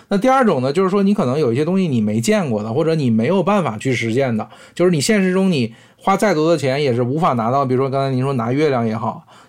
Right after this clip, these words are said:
像这种情况，其实它也是能够实现的。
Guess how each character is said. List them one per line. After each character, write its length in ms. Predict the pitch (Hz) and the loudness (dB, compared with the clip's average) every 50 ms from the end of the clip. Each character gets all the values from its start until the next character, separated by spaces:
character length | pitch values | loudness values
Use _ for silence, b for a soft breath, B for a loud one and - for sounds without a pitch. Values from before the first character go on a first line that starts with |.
| b | b
像 100 | - 135 | -4 -2
这 80 | 131 156 | 0 0
种 140 | 143 120 110 | 0 0 -2
情 140 | - 120 113 | -2 -2 -2
况， 200 | 139 139 120 113 | 0 0 0 -2
其 140 | - 147 | -2 -4
实 100 | 151 165 | -2 -2
它 100 | 160 170 | 0 0
也 140 | 156 131 107 | 0 -2 -2
是 260 | 104 120 143 135 117 B B B B B B | -2 -2 -2 -2 -4 B B B B B B
能 140 | B 123 117 | B -2 0
够 120 | 127 139 131 | 0 0 -2
实 180 | 131 - 120 | -2 -2 -2
现 220 | 113 139 135 127 110 | -2 0 0 0 -2
的。 100 | 101 | -4